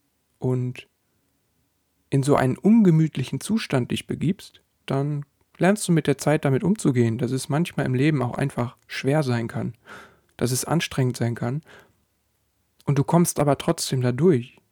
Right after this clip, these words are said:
Du gehst ja dann nachher aus dem Training erhobenen Hauptes raus und freust dich, dass du's wieder mal geschafft hast.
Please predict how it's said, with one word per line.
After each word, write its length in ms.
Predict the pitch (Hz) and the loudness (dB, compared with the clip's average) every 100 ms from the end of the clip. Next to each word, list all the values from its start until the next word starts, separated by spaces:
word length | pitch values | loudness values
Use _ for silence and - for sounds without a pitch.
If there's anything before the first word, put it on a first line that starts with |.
| - | -18
Du 100 | 139 | -4
gehst 260 | 131 135 | -2 0
ja 100 | 131 | 0
dann 240 | 127 131 131 | 2 0 0
nachher 380 | 135 131 123 - | -2 -4 -6 -4
aus 140 | 127 | -4
dem 80 | - | -4
Training 400 | - 143 160 147 | -2 0 2 2
erhobenen 540 | 117 127 165 160 123 127 | 0 4 4 4 2 0
Hauptes 380 | 131 - 123 | -4 -4 -2
raus 240 | 135 156 139 | 4 4 2
und 100 | 120 | -6
freust 340 | - 151 - | 0 0 0
dich, 100 | 120 | -4
dass 180 | - - | -4 -6
du's 200 | - - | -8 -2
wieder 200 | 147 131 | 2 2
mal 160 | 120 117 | 2 -4
geschafft 400 | 113 147 - 123 | -2 -4 -4 -10
hast. 200 | - | -10